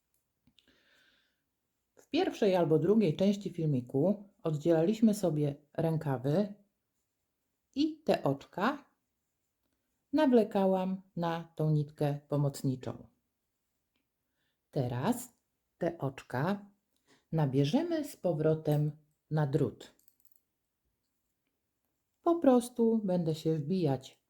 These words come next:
w każde oczko, w środek i przeciągnę je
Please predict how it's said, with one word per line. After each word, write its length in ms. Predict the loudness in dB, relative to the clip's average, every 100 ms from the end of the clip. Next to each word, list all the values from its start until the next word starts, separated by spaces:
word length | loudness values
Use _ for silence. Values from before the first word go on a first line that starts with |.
| _ _ _ _ _
w 100 | _
każde 400 | -2 -2 0 0
oczko, 680 | 0 0 -2 -2 -2 -2 _ _ _ _ _ _ _ _ _ _ _ _ _ _ _ _ _
w 60 | -6
środek 640 | 0 0 0 -2 -4 -12 _ _ _ _ _ _
i 100 | -16
przeciągnę 840 | -4 -2 0 0 0 -2 -2 0 0
je 280 | 2 0